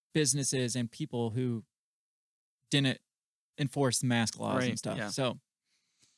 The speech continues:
Speaker 1: interesting. That's all on that article.
Speaker 2: Yeah.
Speaker 1: But
Speaker 2: So, um, then did you hear about the Denver mayor?
Speaker 1: No.
Speaker 2: Apparently, he told people they needed to stay home for Thanksgiving,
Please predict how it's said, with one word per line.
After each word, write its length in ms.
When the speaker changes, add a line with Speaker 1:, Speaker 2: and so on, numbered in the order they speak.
Speaker 1:
interesting. 760
That's 240
all 380
on 200
that 320
article. 600
Speaker 2:
Yeah. 180
Speaker 1:
But 340
Speaker 2:
So, 40
um, 460
then 380
did 180
you 80
hear 160
about 140
the 60
Denver 380
mayor? 360
Speaker 1:
No. 460
Speaker 2:
Apparently, 340
he 100
told 280
people 240
they 160
needed 280
to 60
stay 200
home 220
for 120
Thanksgiving, 600